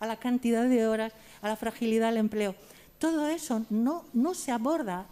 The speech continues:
no se pone en los diagnósticos. Luego, socialmente no existe.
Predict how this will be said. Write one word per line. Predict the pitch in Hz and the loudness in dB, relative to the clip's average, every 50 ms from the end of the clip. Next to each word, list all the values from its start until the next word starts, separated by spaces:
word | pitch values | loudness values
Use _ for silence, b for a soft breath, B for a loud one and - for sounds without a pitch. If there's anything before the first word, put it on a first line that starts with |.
| - - | -10 -4
no | 208 214 254 320 | -2 0 0 0
se | 349 - - 269 | -2 -2 -4 -6
pone | 208 - 320 370 359 320 233 | -2 0 0 2 2 2 0
en | 196 185 | 0 0
los | 180 185 175 | -2 -2 -2
diagnósticos. | 185 175 175 175 175 175 175 - - 170 - - 180 185 - B B B B B | -4 -4 -4 -4 -6 -8 -8 -12 -16 -18 -14 -14 -14 -14 -14 B B B B B
Luego, | - 262 285 311 285 | -4 -2 -2 -2 -4
socialmente | - - 254 - - 320 320 330 302 277 262 254 254 269 277 | -4 -6 -6 -4 -4 -4 -2 0 0 0 0 0 0 0 0
no | 269 269 | 0 -2
existe. | 247 - - 330 - - - 180 156 | -2 -2 -4 -4 -6 -6 -10 -12 -14